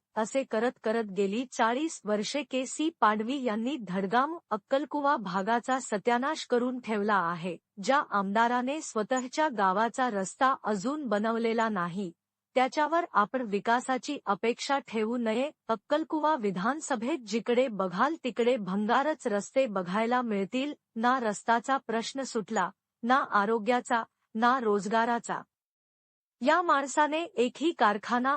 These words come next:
उद्योग या भागात आणला नाही. धड रस्ते नाहीत, बांबुलन्समध्ये आजही महिलांना डिलिव्हरीसाठी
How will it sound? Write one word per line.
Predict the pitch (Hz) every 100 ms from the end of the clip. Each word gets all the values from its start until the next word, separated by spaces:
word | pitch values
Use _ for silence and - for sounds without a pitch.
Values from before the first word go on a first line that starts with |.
| -
उद्योग | 214 175 240 277 254
या | 247
भागात | 233 170 196 220 262 -
आणला | 196 202 196
नाही. | 190 180 175 262 - _ _
धड | 196 208 294
रस्ते | 320 233 - 262
नाहीत, | 247 185 175 220 190 _ _ _ _ -
बांबुलन्समध्ये | 202 254 285 349 370 359 - 226 226 233 302
आजही | 202 214 208 214 254
महिलांना | 233 180 220 240 247 262
डिलिव्हरीसाठी | 240 202 214 240 247 277 - 214 208 254